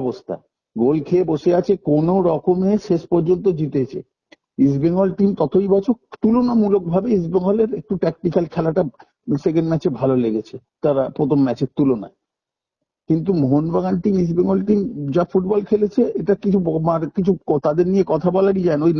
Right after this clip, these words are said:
নাম, ভরার নাম, গাল ভরা নাম আছে, নামের সাথে কোনো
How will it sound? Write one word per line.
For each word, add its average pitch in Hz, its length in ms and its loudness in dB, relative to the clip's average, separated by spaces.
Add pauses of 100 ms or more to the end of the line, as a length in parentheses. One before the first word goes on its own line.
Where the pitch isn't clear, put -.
নাম, 202 160 2 (440)
ভরার 170 280 0 (160)
নাম, 196 140 0 (160)
গাল 175 140 2 (100)
ভরা 180 180 0 (120)
নাম 170 120 2 (100)
আছে, - 180 -8 (880)
নামের 143 440 0
সাথে 175 160 0 (100)
কোনো 180 120 0